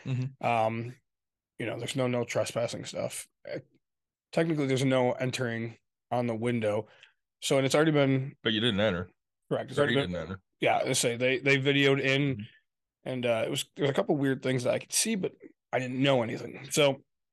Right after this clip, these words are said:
Speaker 2: um, but it, it's been winterized.
Speaker 1: How much land?
Speaker 2: No, it's actually water view.
Speaker 1: Okay.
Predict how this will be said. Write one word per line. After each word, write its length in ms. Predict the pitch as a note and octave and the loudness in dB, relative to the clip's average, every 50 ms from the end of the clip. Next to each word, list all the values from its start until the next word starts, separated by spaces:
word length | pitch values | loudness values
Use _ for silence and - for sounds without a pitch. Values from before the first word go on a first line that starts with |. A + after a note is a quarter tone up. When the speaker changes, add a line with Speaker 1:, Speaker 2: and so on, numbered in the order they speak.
| _ _ _ _ _ _ _ _ - | _ _ _ _ _ _ _ _ 0
Speaker 2:
um, 300 | C#3 C3+ B2+ B2 B2+ B2+ | 2 4 4 4 4 2
but 100 | C3+ C3+ | 0 0
it, 100 | C3+ - - | -2 -4 -6
it's 140 | B2+ B2 - | -8 -6 -4
been 160 | C3 B2 A#2+ | -2 0 0
winterized. 580 | B2+ D3 D#3+ D3+ D3 D3 D3 D3 C#3+ D3 C#3 - | 2 4 4 6 6 6 6 6 4 4 4 2
Speaker 1:
How 80 | C#3+ | 2
much 200 | C#3 C#3+ C#3 - | 2 0 0 0
land? 240 | C#3+ C#3 D#3+ F#3 G3+ - _ _ _ _ _ _ _ _ _ _ _ _ - | 0 0 0 -2 -4 -8 _ _ _ _ _ _ _ _ _ _ _ _ -16
Speaker 2:
No, 260 | - - - A2 - - | -12 -10 -8 -6 -4 -6
it's 260 | C3+ C3+ - - - - - - - _ - | -4 -4 -4 -6 -6 -8 -14 -20 -20 _ -4
actually 280 | - C#3 C#3 - B2 A#2+ | -2 -2 -2 -2 -4 -4
water 340 | A#2+ A#2+ A#2+ B2 A#2+ A#2 A#2+ | -2 0 0 0 0 -2 -4
view. 380 | - - - A#2 A#2+ B2+ - - _ - - | -6 -6 -6 -6 -6 -6 -8 -10 _ 0 2
Speaker 1:
Okay. 320 | C#3 F3+ - F#3 F#3 F3+ | 2 4 4 2 2 0